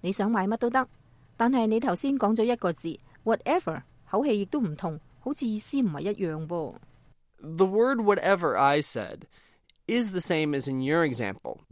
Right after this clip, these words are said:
Speaker 2: W H A T E V E R. But when someone says whatever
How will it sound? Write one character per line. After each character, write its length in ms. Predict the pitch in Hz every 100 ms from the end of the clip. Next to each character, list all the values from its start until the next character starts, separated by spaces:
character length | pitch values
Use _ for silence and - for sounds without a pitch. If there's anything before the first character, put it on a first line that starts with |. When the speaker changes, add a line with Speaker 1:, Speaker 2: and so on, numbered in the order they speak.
| 135
Speaker 2:
W 420 | 143 196 226 220
H 420 | 147 151 156 - -
A 260 | 131 147
T 520 | 165 - 151 117 107 127 _ _ -
E 300 | 170 190 202
V 440 | 170 170 143 139 -
E 260 | 143 143 139
R. 340 | 147 107 50 - _ _ _ _
But 340 | 135 151 165 -
when 200 | 156 156
someone 360 | 180 214 247 214
says 360 | 190 165 143 - -
whatever 680 | 135 135 143 175 127 104